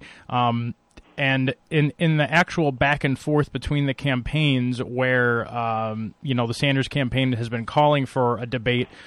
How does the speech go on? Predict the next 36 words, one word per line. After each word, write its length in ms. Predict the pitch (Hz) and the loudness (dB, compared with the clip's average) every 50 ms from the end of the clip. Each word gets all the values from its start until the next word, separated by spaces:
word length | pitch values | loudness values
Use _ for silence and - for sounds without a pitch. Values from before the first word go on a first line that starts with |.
| - - - | -18 -6 0
we 140 | 147 160 151 | 2 2 2
saw, 460 | - - - 180 185 196 196 202 196 | 2 2 4 6 8 8 8 6 4
uh, 560 | 165 - 135 139 131 131 127 120 120 117 117 - - | 4 2 0 0 2 2 4 2 2 0 -2 -2 -2
a 100 | 147 135 | -4 -4
pollster 840 | - - - 170 180 180 - - - 143 131 123 123 123 120 - | -4 -2 2 4 4 4 2 0 -2 0 0 0 0 0 -2 -4
for 300 | - - - 139 135 131 | -6 -6 -2 0 0 0
the 140 | 127 123 120 | 0 -2 -4
Clinton 420 | - - 151 147 131 143 135 131 123 | -2 0 0 0 2 0 0 -2 -2
campaign, 520 | - - 131 123 123 - 135 127 123 120 | -2 0 0 0 0 0 -2 0 0 0
who 100 | 117 123 | 0 0
I 80 | 123 123 | 0 0
believe 260 | 117 131 143 156 156 | 0 2 2 2 2
his 100 | 147 127 | 2 2
name's 240 | 131 127 120 110 104 | 2 0 0 -2 -4
Joel 520 | - - 135 127 131 135 127 127 123 - | -2 0 0 2 2 2 0 0 -2 -4
Benison, 640 | 127 117 131 131 139 139 127 - - 123 117 117 113 | -2 0 2 2 2 2 0 -2 -4 -4 -4 -4 -6
said 260 | - - 135 127 123 | -4 -2 -2 -2 0
on 160 | 120 120 120 | -2 -2 -4
C 220 | - - 143 139 131 | -4 -4 -2 -2 0
N 100 | 123 123 | 0 0
N 160 | 120 120 120 | -2 0 0
Monday, 480 | 120 123 131 135 127 123 120 117 117 - - - - - - - - - | 0 2 2 2 2 2 0 0 -2 -4 -8 -16 -20 -20 -20 -20 -20 -8
quote, 380 | - - 160 143 139 131 - _ _ | 0 2 4 4 4 2 0 _ _
"Senator 420 | - - - 175 185 196 185 180 160 | -6 0 2 2 4 4 4 4 2
Sanders 360 | - 160 151 147 143 143 127 | 2 2 0 2 2 0 2
doesn't 300 | - 139 135 131 143 127 | 2 2 2 2 2 0
get 160 | 131 131 - | 0 -2 -2
to 100 | - 139 | -2 -4
decide 400 | 117 123 113 - 139 123 127 123 | -2 -4 -4 -2 -2 0 0 0
when 160 | 127 127 123 | 0 0 0
we 80 | 127 123 | 0 -2
debate, 460 | 117 123 113 104 117 117 120 - - | -2 -2 -2 -2 -2 -2 -2 -4 -6
particularly 640 | - 147 131 - 165 - - 160 151 147 143 139 135 | -6 -6 -2 -2 -2 0 0 0 2 2 2 2 2
when 220 | 127 127 127 123 | 2 2 2 2
he's 200 | 120 131 120 107 | 2 0 -2 -2
running 460 | 117 123 123 127 127 123 120 120 120 | 0 0 2 2 2 2 0 0 -2